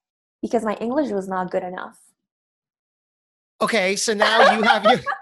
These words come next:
Speaker 1: <laughs>
Speaker 2: you have your eye on this dream. You're like, "I'm gonna, I'm, I'm gonna come back with a ton of cash. I'm gonna do whatever it takes." Seventy-two hours later, they're like, "Um, we're gonna have to
Speaker 1: Bye-bye.
Speaker 2: let you go." Right. So now what happens?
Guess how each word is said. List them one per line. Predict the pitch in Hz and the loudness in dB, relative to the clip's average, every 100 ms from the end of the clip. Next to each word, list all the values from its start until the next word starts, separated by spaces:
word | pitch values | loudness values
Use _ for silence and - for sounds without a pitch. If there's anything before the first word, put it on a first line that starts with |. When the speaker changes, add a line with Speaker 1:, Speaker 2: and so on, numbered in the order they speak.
| _ | _
Speaker 1:
<laughs> | 807 - - | -16 -10 -4
Speaker 2:
you | 196 254 | 2 4
have | - - 233 | 6 6 6
your | 233 180 | 6 4
eye | 214 262 262 | 2 2 0
on | 240 | 0
this | 220 160 | -2 -4
dream. | 139 190 247 220 185 | -6 -2 0 0 0
You're | 202 | 0
like, | 190 175 - | 0 -2 -4
"I'm | 170 214 | -6 -4
gonna, | 226 202 180 | -4 -2 -2
I'm, | 180 190 | -4 -6
I'm | 190 220 | -8 -6
gonna | 208 - | -6 -6
come | 190 185 | -8 -6
back | 170 170 170 - | -4 -4 -4 -8
with | 175 156 | -8 -8
a | - - 180 | -12 -12 -8
ton | 190 | -8
of | 208 | -8
cash. | - 156 143 156 | -8 -8 -6 -8
I'm | 185 | -8
gonna | 170 156 | -10 -8
do | 180 | -6
whatever | 170 180 220 | -4 -4 -4
it | 214 | -4
takes." | 175 156 156 - _ _ | -4 -6 -6 -14 _ _
Seventy-two | - - 240 254 269 254 - 247 | -8 -2 -2 -2 -4 -4 -2 0
hours | 214 202 208 160 | 0 0 -4 -6
later, | 196 196 175 151 143 _ _ _ | -6 -4 -4 -6 -8 _ _ _
they're | 147 170 175 170 | -8 -4 -4 -4
like, | 165 170 - | -4 -6 -6
"Um, | 175 180 175 175 | -6 -4 -6 -10
we're | 185 202 | -14 -16
gonna | 262 | -14
have | 247 254 | -12 -12
to | 190 | -14
Speaker 1:
Bye-bye. | |
Speaker 2:
let | 190 - | -14 -12
you | 185 160 | -14 -10
go." | 151 139 113 | -8 -8 -6
Right. | 170 135 - | -6 -6 -10
So | - 196 185 185 185 185 | -8 -4 -2 -2 -4 -4
now | 185 190 202 214 | -4 -4 -4 -6
what | 208 208 208 208 208 202 202 | -8 -12 -14 -14 -14 -8 -8
happens? | 226 320 - _ - | -6 -12 -16 _ -20